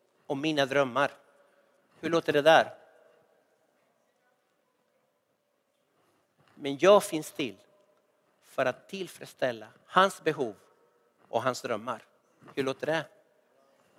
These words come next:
Ja, det här är bra grejer. Ja. Hebreerbrevet kapitel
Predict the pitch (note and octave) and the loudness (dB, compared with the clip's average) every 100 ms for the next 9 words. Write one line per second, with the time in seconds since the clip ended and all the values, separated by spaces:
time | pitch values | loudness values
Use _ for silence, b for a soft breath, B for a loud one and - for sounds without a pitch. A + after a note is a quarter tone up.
0 | _ _ _ _ _ _ _ _ _ - | _ _ _ _ _ _ _ _ _ -10
1 | D3 _ - - B2 G3 G3 G#3 G3 G3+ | -10 _ -20 -2 6 8 10 10 10 8
2 | D3+ C3+ A2 - - - - _ _ _ | 8 6 2 -18 -20 -20 -20 _ _ _
3 | _ _ _ _ _ _ C#3 E3+ F#3 - | _ _ _ _ _ _ 6 6 4 -12
4 | - - _ _ _ _ _ _ _ _ | -20 -20 _ _ _ _ _ _ _ _
5 | _ _ _ _ _ _ _ _ _ _ | _ _ _ _ _ _ _ _ _ _
6 | _ _ _ _ _ _ _ _ _ _ | _ _ _ _ _ _ _ _ _ _
7 | _ _ _ _ _ _ _ _ C#3+ D3+ | _ _ _ _ _ _ _ _ 2 6
8 | E3+ D#3+ E3 E3 E3 D#3+ E3 D#3+ D#3+ | 8 8 8 6 6 0 0 -2 -2